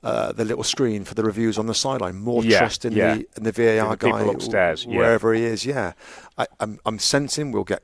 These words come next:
Speaker 1: we'll get confirmation when we meet them that the offside, where, of course, where it's a tight offside, what we've seen so far is that the assistant, the linesman, keeps the flag down, knowing that there p-, potentially is an offside.
Speaker 2: They can go back,
Speaker 1: The goal
Speaker 2: yeah.
Speaker 1: goes in,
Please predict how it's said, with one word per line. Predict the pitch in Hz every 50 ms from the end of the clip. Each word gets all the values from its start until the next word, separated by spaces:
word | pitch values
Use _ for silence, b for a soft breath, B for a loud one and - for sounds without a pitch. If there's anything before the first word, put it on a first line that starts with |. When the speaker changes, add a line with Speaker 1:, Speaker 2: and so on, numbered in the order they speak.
| _
Speaker 1:
we'll | - 107 101
get | - 101 - -
confirmation | - 107 101 - 104 110 117 117 - - 110
when | 104 98 92
we | 92
meet | 95 113 151 170 - -
them | - 92 95 95 _ B B B B B B B
that | 113 95 113 110 - - _ _ _ _ _ _ _ _ 107 -
the | - 117 117
offside, | 127 - - - - - - 135 113 101 92 82 78 -
where, | - 104 98
of | 95 85 -
course, | - - 123 101 - - 120
where | 127
it's | 143 -
a | -
tight | - - - 151 143 -
offside, | - 131 - - - 131 110 101 95 98 104 - B B B B
what | 113 120
we've | 127 135 -
seen | - 135 127 117
so | - - 117 113
far | - - 120 113 107 110
is | 113 101 101
that | 107 -
the | - 107
assistant, | 101 - - - 175 - - - 107 98 - -
the | - 104
linesman, | 101 110 120 120 120 - - 92 92 92 101 B B B B B B B
keeps | B - 147 156 156 - -
the | 165
flag | - - - 143 143 143 127 117
down, | 120 117 110 104 98 101 107 113 - B B B B B B -
knowing | - 127 123 143 143 135 123 113 117 123 - -
that | - 113 107 117 113 - - 113 104
there | 120 107 95 _ _ _ -
p-, | - 107 - -
potentially | - - - 131 123 - - 117
is | 107 -
an | 104 101
offside. | 90 - - - - 131 107 90 110 98
Speaker 2:
They | 104
can | 107 98
go | 95 98 95
back, | 98 87
Speaker 1:
The | 120
goal | - 143 123 135
Speaker 2:
yeah. | 135 123
Speaker 1:
goes | 113 107 104 95 -
in, | 95 95 98 98 92